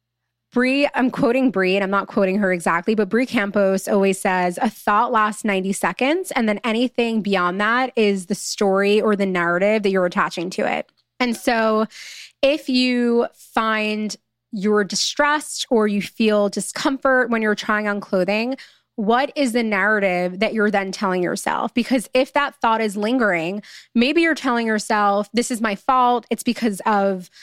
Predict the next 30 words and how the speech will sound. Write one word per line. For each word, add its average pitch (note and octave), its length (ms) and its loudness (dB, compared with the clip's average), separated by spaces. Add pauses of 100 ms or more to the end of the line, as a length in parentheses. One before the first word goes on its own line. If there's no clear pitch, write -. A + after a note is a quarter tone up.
(200)
you A#3+ 80 2
know, G#3+ 100 2
what F#3+ 180 0
I G3 160 -4
ate B3+ 180 0
this A#3 180 0
past A3 360 -2
year. G#3+ 400 4
I A3+ 80 0
didn't G#3+ 260 -2
move A3 200 2
my G#3+ 140 2
body G#3+ 320 0
enough." G#3 440 0
And A#3 160 0
when B3 120 0
you B3 80 0
start B3+ 400 -2
to B3+ 200 -2
create - 340 -2
this A3 180 -2
narrative, G#3+ 560 2
we A#3 80 2
wanna A3+ 280 0
really A3 520 0
explore A#3 580 0
what G#3+ 160 0
that G#3 160 -2
narrative F#3 460 0
is. F3+ 480 -4